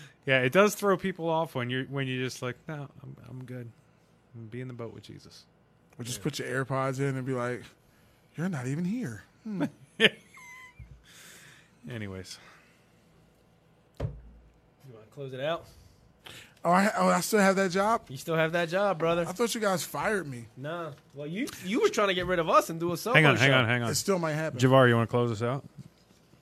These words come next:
Speaker 1: <laughs> No, he's good. All right, yeah, you still got that job, Elijah.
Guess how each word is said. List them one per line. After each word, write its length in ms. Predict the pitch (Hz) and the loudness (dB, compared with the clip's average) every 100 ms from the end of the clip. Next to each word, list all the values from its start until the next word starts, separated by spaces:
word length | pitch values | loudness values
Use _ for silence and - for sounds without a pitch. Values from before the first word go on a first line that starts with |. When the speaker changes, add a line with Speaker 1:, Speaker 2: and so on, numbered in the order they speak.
| _ 185 | _ -2
Speaker 1:
<laughs> 80 | 151 - - 185 180 165 | -2 -4 -6 -2 2 6
No, 160 | 151 | 6
he's 220 | 185 143 | 6 2
good. 160 | 131 143 | 4 6
All 100 | 180 | 10
right, 180 | 175 160 | 12 12
yeah, 120 | 180 | 12
you 160 | 165 160 | 10 8
still 160 | 196 | 4
got 180 | 170 151 | 4 4
that 120 | 139 | 4
job, 220 | 127 120 117 | 4 2 2
Elijah. 400 | 113 117 113 | 0 -2 -4